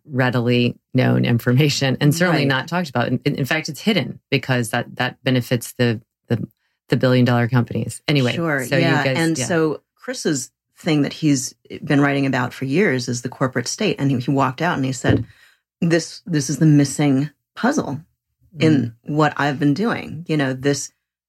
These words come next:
Speaker 2: fits right into everything I've ever written about." Uh, so he and I were both on the same page leaving the theater,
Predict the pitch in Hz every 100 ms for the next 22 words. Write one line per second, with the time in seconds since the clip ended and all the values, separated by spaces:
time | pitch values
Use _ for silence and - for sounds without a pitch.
0 | _ - 165 - - 156 143 143 139 135
1 | - - 175 170 165 147 139 131 - 139
2 | 131 - 147 147 131 131 139 135 120 110
3 | - - _ _ _ _ _ - 147 135
4 | - 175 - 240 208 151 139 131 127 131
5 | 123 - 123 123 98 - 139 135 135 -
6 | -